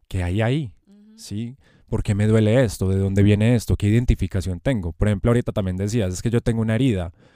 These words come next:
Speaker 1: pero es que tú no eres la herida, ¿sí? Y ahí es donde entramos a las, el tema de las identificaciones,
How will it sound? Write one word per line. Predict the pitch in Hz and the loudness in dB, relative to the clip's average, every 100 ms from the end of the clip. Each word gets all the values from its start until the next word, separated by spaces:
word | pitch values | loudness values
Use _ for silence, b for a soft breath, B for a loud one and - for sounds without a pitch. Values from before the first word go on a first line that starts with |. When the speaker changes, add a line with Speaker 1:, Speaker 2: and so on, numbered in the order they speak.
| b | b
Speaker 1:
pero | - 95 | -2 0
es | |
que | 107 | 0
tú | 110 | 2
no | 107 104 | 4 6
eres | 120 101 87 | 6 4 0
la | 85 87 | -2 2
herida, | 127 95 82 - | 2 2 -2 -10
¿sí? | - - 95 117 - _ - | -14 -4 -4 -4 -10 _ -10
Y | 107 | 0
ahí | 101 95 98 104 | 2 2 2 2
es | 101 | 0
donde | 110 104 98 | -2 -2 -4
entramos | - 95 - 98 95 104 | -6 -8 -6 -4 -4 -4
a | 104 | -2
las, | 95 87 | -2 -6
el | 117 101 | -6 -6
tema | - 95 104 | -4 -2 -2
de | |
las | 104 98 | -2 -2
identificaciones, | 101 95 90 - 82 82 78 117 90 80 - | -2 -2 -4 -8 -8 -8 -4 -4 -4 -10 -20